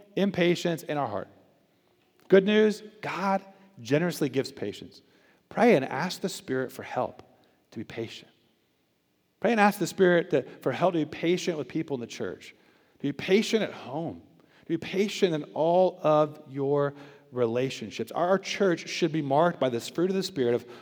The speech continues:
forbearing with, with one another, of long-suffering, of patiently persevering and loving one another and ministering to one another. What would our church look like if we grew in patience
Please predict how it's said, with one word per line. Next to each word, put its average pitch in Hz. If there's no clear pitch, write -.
forbearing 175
with, 190
with 175
one 180
another, 170
of 110
long-suffering, 180
of -
patiently 214
persevering 156
and 135
loving 156
one 170
another 147
and 117
ministering 135
to 113
one 113
another. 98
What 190
would 196
our 175
church 147
look 160
like 92
if 147
we 156
grew 135
in 143
patience -